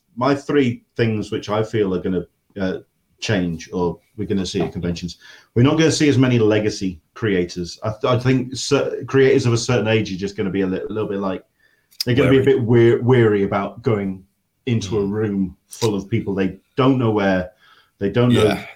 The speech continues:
Speaker 1: the,
Speaker 2: yeah.
Speaker 1: the la-, the lay of the land. Um, that's number one. Number two, we kinda started seeing this with Repop and with, um, uh, with, uh,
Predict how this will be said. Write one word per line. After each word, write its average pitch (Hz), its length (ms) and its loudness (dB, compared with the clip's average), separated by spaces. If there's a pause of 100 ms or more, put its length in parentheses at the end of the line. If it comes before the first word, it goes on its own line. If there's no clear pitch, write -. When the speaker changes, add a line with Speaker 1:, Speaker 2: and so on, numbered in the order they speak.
Speaker 1:
the, 107 160 -2
Speaker 2:
yeah. 95 160 -4
Speaker 1:
the 98 100 -2
la-, 95 400 -6
the 98 120 -4
lay 98 120 -2
of 87 80 -6
the 87 60 -6
land. 87 380 -4 (240)
Um, 104 580 -2
that's 113 220 -2
number 98 160 -2
one. 95 160 0
Number 120 180 2
two, 127 420 0 (600)
we 170 160 2
kinda 262 300 2
started 226 340 0
seeing 196 260 -2
this 170 220 -4
with 147 180 -6
Repop 156 460 -4
and 110 100 -6
with, 117 140 -4
um, 123 220 -4
uh, 123 280 -2
with, 127 180 -10 (140)
uh, 120 280 0